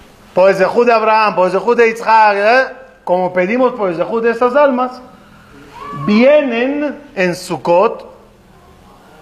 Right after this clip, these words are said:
como una forma de decir: Abogué por ti. ¿Y cómo los recibes? Pues con esa hermosa de Sukkot. Uno debe de saber que de la misma forma, que no es el tema de hoy,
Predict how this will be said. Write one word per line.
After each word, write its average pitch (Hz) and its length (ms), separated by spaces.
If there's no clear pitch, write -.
como 180 240
una 240 200
forma 240 540
de 180 160
decir: 233 680
Abogué 175 500
por 185 220
ti. 131 180
¿Y 180 120
cómo 247 300
los 233 180
recibes? 214 720
Pues 226 220
con 240 380
esa 240 340
hermosa 254 460
de 240 120
Sukkot. 294 400
Uno 269 320
debe 240 320
de 208 100
saber 139 440
que 170 140
de 175 140
la 196 140
misma 269 400
forma, 196 560
que 160 100
no 190 100
es 196 60
el 202 120
tema 208 240
de 185 120
hoy, 170 220